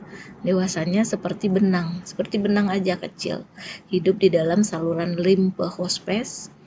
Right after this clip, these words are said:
jantannya cuma lima senti, betinanya sepuluh senti.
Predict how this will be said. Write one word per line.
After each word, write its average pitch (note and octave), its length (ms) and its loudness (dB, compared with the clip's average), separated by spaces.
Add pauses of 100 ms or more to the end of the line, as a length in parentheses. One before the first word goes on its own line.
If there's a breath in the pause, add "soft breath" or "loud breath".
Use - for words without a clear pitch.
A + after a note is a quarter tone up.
(360 loud breath)
jantannya E3+ 640 0
cuma E3+ 320 -4
lima E3 400 -6
senti, F#3 560 -6
betinanya E3+ 640 -4
sepuluh D#3+ 400 -6
senti. - 640 -12